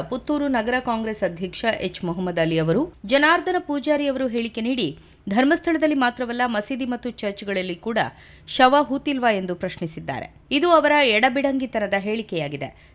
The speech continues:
ಚರ್ಚ್ ಮತ್ತು ಮಸೀದಿಗಳಲ್ಲಿ ಶವ ಹೂಳುವುದಿಲ್ಲ. ಇವುಗಳ ಸಮೀಪ ಇರುವ ಪ್ರತ್ಯೇಕ ಸ್ಮಶಾನದಲ್ಲಿ ದಫನ ಮಾಡಲಾಗುತ್ತದೆ. ಇಲ್ಲಿ ದಫನ ಮಾಡಲಾದ ಎಲ್ಲ ಶವಗಳ ಬಗ್ಗೆ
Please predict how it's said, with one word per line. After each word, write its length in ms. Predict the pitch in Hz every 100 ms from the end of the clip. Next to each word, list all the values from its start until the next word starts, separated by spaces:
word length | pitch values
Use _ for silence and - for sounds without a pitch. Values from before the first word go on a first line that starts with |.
| _
ಚರ್ಚ್ 320 | 262 262 262
ಮತ್ತು 240 | 277 277 269
ಮಸೀದಿಗಳಲ್ಲಿ 720 | 226 - 247 233 208 196 208
ಶವ 280 | - 220 233
ಹೂಳುವುದಿಲ್ಲ. 500 | 240 254 196 156 131 - - _ 247
ಇವುಗಳ 320 | 277 294 285
ಸಮೀಪ 420 | 277 247 262 277 254
ಇರುವ 200 | 247 233 233
ಪ್ರತ್ಯೇಕ 420 | 214 208 240 226
ಸ್ಮಶಾನದಲ್ಲಿ 800 | 220 214 185 240 247 214 190 185
ದಫನ 240 | 165 - 240
ಮಾಡಲಾಗುತ್ತದೆ. 960 | 240 233 180 151 151 143 - - - -
ಇಲ್ಲಿ 300 | 320 330 277
ದಫನ 240 | 240 285 294
ಮಾಡಲಾದ 420 | 294 269 254 240
ಎಲ್ಲ 220 | 240 175 214
ಶವಗಳ 340 | 233 226 208 202
ಬಗ್ಗೆ 300 | 202 208